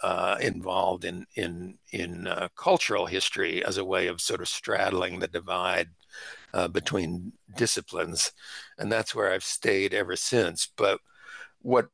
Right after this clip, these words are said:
what really, uh, sort of confirmed me in my choice, uh, and also in my choice of subjects,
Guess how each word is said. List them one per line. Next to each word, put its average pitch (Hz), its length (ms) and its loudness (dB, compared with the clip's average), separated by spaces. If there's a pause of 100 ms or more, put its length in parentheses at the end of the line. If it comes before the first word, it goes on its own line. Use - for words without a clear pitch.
what 120 220 0
really, 131 680 0
uh, 98 240 2
sort 98 300 0
of 95 180 -12 (300)
confirmed 131 560 0
me 95 200 0
in 95 120 0
my 92 220 4
choice, - 720 2 (100)
uh, 95 400 2
and 113 160 2
also 113 400 2
in 92 80 0
my 92 200 -2
choice - 340 0
of 76 100 -4
subjects, - 800 0